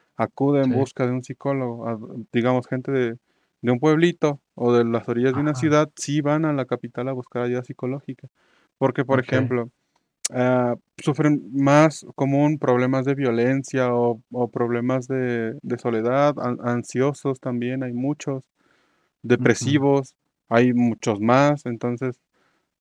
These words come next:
Speaker 1: ha ido como en incremento la incorporación de la psicología dentro de, digámoslo así, como una canasta de necesidades,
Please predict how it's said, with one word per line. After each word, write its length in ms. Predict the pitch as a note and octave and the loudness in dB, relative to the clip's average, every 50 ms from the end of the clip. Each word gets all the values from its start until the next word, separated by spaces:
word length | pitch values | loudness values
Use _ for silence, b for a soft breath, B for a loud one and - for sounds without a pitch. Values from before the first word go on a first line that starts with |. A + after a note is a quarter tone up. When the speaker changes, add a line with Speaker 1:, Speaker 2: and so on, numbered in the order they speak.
| _ | _
Speaker 1:
ha 140 | - A#2+ B2 C3+ | 4 4 6 6
ido 200 | C#3 D3+ D#3 D3+ | 6 4 2 2
como 400 | - E3+ E3+ D#3+ D#3+ D#3 C#3+ C#3 | 0 0 2 2 4 4 4 4
en 120 | C3 C3 | 4 4
incremento 1000 | B2+ B2 B2 - B2+ A#2+ A#2 A#2+ B2+ C3 C#3 C3 - D#3 D#3 D#3+ E3 D#3+ - - _ _ | 2 2 2 2 2 2 4 2 2 2 0 0 0 2 2 2 2 0 -4 -10 _ _
la 120 | A#2 B2 | -4 -4
incorporación 600 | B2 A2 C3 A#2 - - A2+ A2+ A2 - - A#2 | -2 -2 -2 -4 -2 -2 -2 -2 -2 -2 -4 -4
de 80 | A#2 C3 | -2 -2
la 120 | C#3+ C#3 | -4 -4
psicología 720 | B2+ - D3 - - B2 A#2+ A#2+ - - - B2+ C3+ C#3+ C#3 | -6 -8 -10 -6 -4 -4 -4 -4 -6 -6 -4 -2 -2 -2 -2
dentro 400 | C3 B2 A#2+ A2 - A#2 A2+ A2+ | -2 -4 -4 -6 -6 -6 -6 -4
de, 480 | A2 A2+ A2+ A2+ A2+ A2+ A2+ C3 - - _ _ _ _ _ _ _ | -4 -4 -4 -4 -4 -6 -8 -10 -12 -16 _ _ _ _ _ _ _
digámoslo 360 | - A#2+ A#2 B2 B3+ C#3 - B2+ | -2 2 2 4 4 2 0 0
así, 160 | - - - | -2 -6 -8
como 160 | - C3+ C#3 | -6 -4 -2
una 320 | C#3+ C#3+ C#3+ C#3 C3+ C3 - - - | -2 0 0 -2 -4 -6 -8 -14 -12
canasta 460 | - - A#2+ A#2 A#2+ A#2+ A#2+ - D#3 | -8 -6 -4 -2 -4 -4 -4 -2 0
de 100 | D3 D3 | 2 2
necesidades, 680 | C#3+ C3+ C#3 B2+ - A#2+ A#2 B2 C3+ D3 D#3+ E3+ E3 - | 2 0 -2 -4 -4 -2 0 2 2 2 2 -2 -4 -8